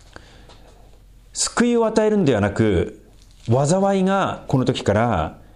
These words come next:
始まった。つまり裏切り者、偽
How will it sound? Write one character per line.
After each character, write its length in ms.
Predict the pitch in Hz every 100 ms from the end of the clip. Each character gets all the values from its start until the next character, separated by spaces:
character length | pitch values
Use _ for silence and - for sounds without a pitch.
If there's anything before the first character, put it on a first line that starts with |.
| -
始 240 | - 110 107
ま 80 | 98
っ 80 |
た。 220 | - 76 - - - - - - - - - -
つ 160 | -
ま 80 | 214
り 60 | 107
裏 280 | 107 156
切 100 | 156
り 100 | 156
者、 440 | 143 123 110 - - -
偽 240 | 113 127